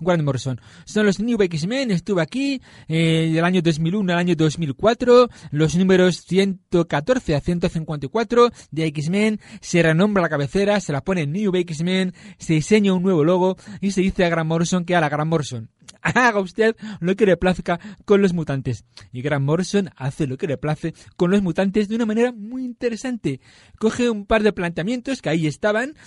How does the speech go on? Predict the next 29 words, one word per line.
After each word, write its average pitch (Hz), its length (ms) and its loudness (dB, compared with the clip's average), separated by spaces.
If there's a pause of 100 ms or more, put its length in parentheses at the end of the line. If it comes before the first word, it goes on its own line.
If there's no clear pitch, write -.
(140)
y 240 180 -2
les 180 160 0
da 196 80 0
la 175 100 0
vuelta 170 400 -2
de 214 120 -8
una 156 100 -6
manera 170 380 0 (280)
muy 233 180 -4
interesante 185 560 -4
y 208 160 -8
muy 208 200 -4
original. 151 440 -6 (240)
Para 214 160 -2
empezar, 202 420 -4 (260)
em, 180 720 0 (840)
las 151 240 0
mutaciones. 165 720 0 (500)
Las 151 160 -4
mutaciones, 180 540 0
pues 156 220 -4
oye, 139 160 0
acostumbrados 143 640 -2
siempre 185 280 -4
a - 40 -10
que 139 80 -6
sean 160 240 -4
mutaciones 156 520 -2
chupiguays, 175 640 0